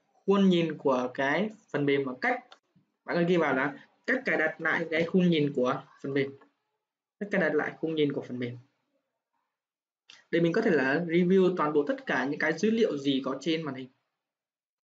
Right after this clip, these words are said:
Tấm ảnh này, logo này, sản phẩm. Nha. Bằng cách là chọn phần Windows,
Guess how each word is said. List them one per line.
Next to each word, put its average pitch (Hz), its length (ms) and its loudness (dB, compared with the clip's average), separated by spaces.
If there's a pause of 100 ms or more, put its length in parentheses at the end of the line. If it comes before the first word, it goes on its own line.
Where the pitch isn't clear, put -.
(1160)
Tấm 147 180 -2
ảnh 135 160 -2
này, - 200 -16 (880)
logo 156 460 2
này, - 100 -14 (680)
sản 135 200 -6
phẩm. 120 180 -8 (3500)
Nha. 151 320 -4 (1000)
Bằng 180 160 -2
cách 262 160 -2
là 196 140 0
chọn 170 260 0
phần 147 120 -2
Windows, 175 500 2